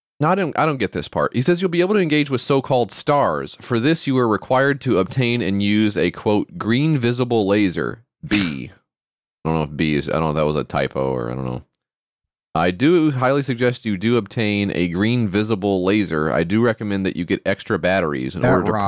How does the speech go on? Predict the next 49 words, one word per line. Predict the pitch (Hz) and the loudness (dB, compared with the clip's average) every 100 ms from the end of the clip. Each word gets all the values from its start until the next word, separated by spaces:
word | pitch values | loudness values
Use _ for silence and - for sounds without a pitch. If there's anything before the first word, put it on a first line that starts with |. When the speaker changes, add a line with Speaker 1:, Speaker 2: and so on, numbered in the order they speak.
| 95 | 2
Speaker 1:
prolong | 87 90 90 87 | 2 2 2 0
the | 85 | 0
duration | 80 82 85 110 104 | 0 2 2 2 0
Speaker 2:
So, | |
Speaker 1:
of | 80 | -2
your | 87 85 | 0 2
experimentation." | 67 - 98 85 76 - 76 71 - | 0 -2 -2 -2 -2 -2 -2 -2 -2
Speaker 2:
guy's | 143 143 | 0 2
Speaker 1:
Okay. | 139 | 2
Speaker 2:
writing | 135 135 131 | 2 2 0
a | 113 | -2
book | 120 117 117 - | 0 -2 -2 -2
where | 107 | 0
he | 107 | 0
says | - 110 110 | 0 0 2
you | |
gotta | 113 107 | 2 0
go | 107 110 | 0 0
out | 113 107 | 2 0
in | |
the | 104 | -2
desert | 104 101 107 104 104 104 | -2 0 0 2 2 2
and | 95 101 | 0 -4
shine | - 113 110 | -4 0 0
a | 104 | 0
green | 110 113 117 107 | 0 2 2 0
laser | 104 104 107 107 104 | 0 2 2 0 0
into | 101 | 0
the, | 101 104 143 - - 185 | -2 -2 -4 -2 2 2
<laughs> | 175 | 4
into | 180 | 2
the | 170 165 | 2 0
sky | - 151 143 147 | 0 0 2 0
to | 143 | -2
communicate | - 151 139 139 139 | -2 0 0 2 0
with | 123 | 0
aliens, | 110 120 123 123 123 | 0 0 2 0 0
just | - 127 - | -2 -2 0
driving | 127 120 123 123 120 73 | 0 2 2 0 0 -2
airplane | 92 113 - 120 117 110 | -4 -4 -2 -2 0 0
pilots | 110 110 107 120 - | 0 -2 -2 -4 -8
just | - 110 | -10 -10
fucking | - 113 120 107 | -4 -2 -2 -2
nuts | 104 98 - - | -2 -2 -4 -6
and | 98 | -6
making | 101 - | -4 -2
them | - | -4
crash. | - 98 - - - | -2 0 2 0 0
<laughs> | - 180 - 185 165 - 160 | 0 -2 -4 -8 -10 -14 -16